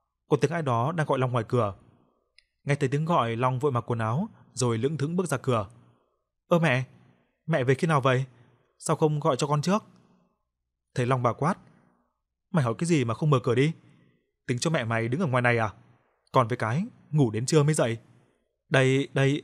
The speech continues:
con mở đây rồi." Bước vào nhà, mẹ Long nói. "Để mày ở nhà một mình, mẹ chả yên tâm tẹo nào." "Con có làm gì đâu mà không yên tâm. Mẹ xem nhà cửa đi, có mất cái gì không?" "Không phải chuyện đó,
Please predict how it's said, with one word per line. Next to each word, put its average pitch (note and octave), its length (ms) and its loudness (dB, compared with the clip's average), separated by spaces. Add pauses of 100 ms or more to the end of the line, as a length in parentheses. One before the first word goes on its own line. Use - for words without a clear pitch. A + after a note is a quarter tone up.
(120)
con D3+ 140 2
mở C3 100 4
đây C3 120 2
rồi." B2+ 260 2 (1400)
Bước A3 120 6
vào D#3 120 2
nhà, A#2 240 -2
mẹ B2+ 160 -4
Long A#2+ 140 -2
nói. A#2+ 280 -2 (800)
"Để C#3 140 4
mày A#2 240 -2
ở A#2+ 60 -4
nhà A#2 120 -2
một A2+ 180 -6
mình, A#2+ 200 -2 (500)
mẹ C#3 180 -2
chả - 140 -4
yên C#3+ 200 -4
tâm D3 160 -2
tẹo C#3+ 120 -2
nào." A2 260 -2 (960)
"Con C3+ 160 2
có E3+ 60 -2
làm D#3+ 220 -2
gì A2+ 100 -4
đâu C3 160 0
mà C3+ 120 -2
không D3 160 -4
yên C#3+ 120 0
tâm. C#3+ 220 -2 (840)
Mẹ C3+ 140 -2
xem D3 200 -2
nhà B2+ 100 0
cửa B2 180 -2
đi, C3 220 -2 (480)
có C3+ 120 2
mất G3 140 -2
cái G3 80 0
gì F3+ 120 2
không?" C#3+ 220 2 (1700)
"Không - 180 -2
phải C3 100 0
chuyện A#2+ 180 -4
đó, B2+ 300 0